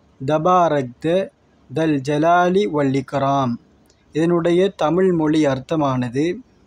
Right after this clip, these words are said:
"யா அல்லாஹ், நீயே சாந்தி அளிப்பவன், உன்னிடமிருந்தே சாந்தி ஏற்படுகிறது, மகத்துவமும் கண்ணியமும் உடையவனே,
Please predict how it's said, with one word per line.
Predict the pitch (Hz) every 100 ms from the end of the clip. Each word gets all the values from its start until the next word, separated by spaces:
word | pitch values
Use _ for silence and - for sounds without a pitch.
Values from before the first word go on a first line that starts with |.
| _ -
"யா | 147 165 160
அல்லாஹ், | 147 143 143 160 165 - _ _ _ _
நீயே | 143 165 202 208 208
சாந்தி | 214 165 160 180 175
அளிப்பவன், | 160 139 131 139 131 127 120 _ _ _ _ -
உன்னிடமிருந்தே | 156 214 214 208 190 190 190 180 202 208
சாந்தி | - 151 160 202 190 165
ஏற்படுகிறது, | 160 156 151 131 135 127 131 131 - _ _ _ -
மகத்துவமும் | 139 131 170 - 175 170 160 170 226 _ -
கண்ணியமும் | 143 156 196 208 202 196 190
உடையவனே, | 147 147 147 131 135 135